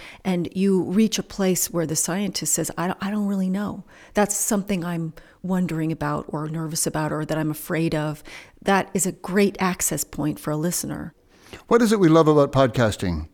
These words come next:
Speaker 2: Your patience, to begin with, but it's an unlicensed medium.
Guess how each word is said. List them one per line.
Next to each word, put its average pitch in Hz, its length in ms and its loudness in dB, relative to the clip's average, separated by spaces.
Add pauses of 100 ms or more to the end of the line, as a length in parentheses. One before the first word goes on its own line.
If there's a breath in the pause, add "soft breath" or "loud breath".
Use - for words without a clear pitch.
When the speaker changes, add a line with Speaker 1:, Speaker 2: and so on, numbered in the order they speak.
(140)
Speaker 2:
Your 139 180 6
patience, 147 840 2 (400)
to - 80 -6
begin 120 380 2
with, 80 340 -6 (600 soft breath)
but 143 200 4
it's 131 220 0
an 117 260 2
unlicensed 139 720 4
medium. 117 600 0